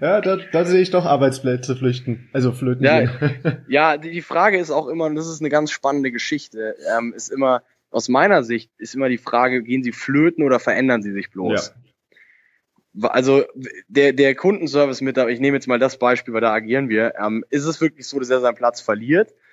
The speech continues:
Speaker 2: Oder ist es so, dass er eigentlich von, vom Kundenservice-Mitarbeiter zum „Ich trainiere das A-I-Modell“ Mitarbeiter wird? Und das ist immer so eine spannende Geschichte. Aber es ist nicht nur bei Bots so. Ich meine, Self-Driving Cars, also, da will ich jetzt nicht einsteigen, ist jetzt auch nicht das Gebiet gerade hier, wo-,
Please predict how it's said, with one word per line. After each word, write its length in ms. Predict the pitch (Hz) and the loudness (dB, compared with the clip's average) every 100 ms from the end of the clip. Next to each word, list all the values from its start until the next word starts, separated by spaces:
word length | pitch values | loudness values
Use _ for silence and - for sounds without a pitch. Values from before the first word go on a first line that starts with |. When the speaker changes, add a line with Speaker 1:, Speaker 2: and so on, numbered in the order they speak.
| _ | _
Speaker 2:
Oder 160 | - 127 | 0 2
ist 120 | 135 | 2
es 160 | 139 - | -2 0
so, 120 | 143 | 0
dass 140 | 131 | 2
er 140 | 127 90 | 0 0
eigentlich 320 | 131 127 - _ _ | -2 -2 -4 _ _
von, 300 | _ 131 127 - | _ 0 0 -2
vom 240 | 127 123 | -2 -2
Kundenservice-Mitarbeiter 1300 | - 190 151 135 139 123 135 131 127 120 120 120 110 _ | 2 0 0 0 2 2 -2 0 2 2 2 0 -2 _
zum 480 | - 127 117 113 - _ - | -6 0 0 0 -4 _ -8
„Ich 140 | 131 | -8
trainiere 480 | - 127 131 156 135 | -2 0 4 4 4
das 200 | 117 - | 2 0
A-I-Modell“ 800 | 113 101 135 131 104 101 98 92 - | 0 2 2 0 -2 -2 -2 -6 -12
Mitarbeiter 640 | 101 101 90 90 90 87 | -8 -8 -6 -8 -12 -16
wird? 240 | 80 - | -20 -20
Und 160 | _ 110 | _ -4
das 120 | 147 | -2
ist 120 | 143 | 0
immer 160 | 147 135 | 0 0
so 60 | |
eine 100 | 127 | 0
spannende 340 | 123 131 123 113 | -2 -2 0 -2
Geschichte. 380 | 104 127 113 107 | -2 -4 -2 -2
Aber 80 | |
es 80 | 113 | -2
ist 80 | 131 | 0
nicht 120 | 170 | 0
nur 100 | 156 | 2
bei 100 | 123 | 0
Bots 260 | 104 131 - | 0 -2 0
so. 80 | 120 | -4
Ich 80 | |
meine, 240 | 110 123 117 - - - | 0 0 -2 -8 -20 -18
Self-Driving 680 | - 139 143 - 135 131 127 | -2 2 2 4 2 2 -2
Cars, 500 | - 135 131 139 - | -2 0 2 0 -4
also, 220 | 110 117 113 - _ | -6 -4 -4 -6 _
da 120 | 117 117 | -4 -2
will 60 | |
ich 80 | 120 | -2
jetzt 140 | 123 | -4
nicht 160 | 120 110 | -2 0
einsteigen, 420 | 127 131 - 117 | 0 0 2 0
ist 80 | 110 | 0
jetzt 140 | 110 | -6
auch 100 | - | -6
nicht 160 | 110 - 92 87 | -6 -8 -14 -16
das 160 | 110 | -10
Gebiet 380 | 120 107 151 160 | -8 -8 -10 -6
gerade 320 | 120 113 113 | 0 2 2
hier, 180 | 110 117 | 0 -6
wo-, 140 | 107 | -10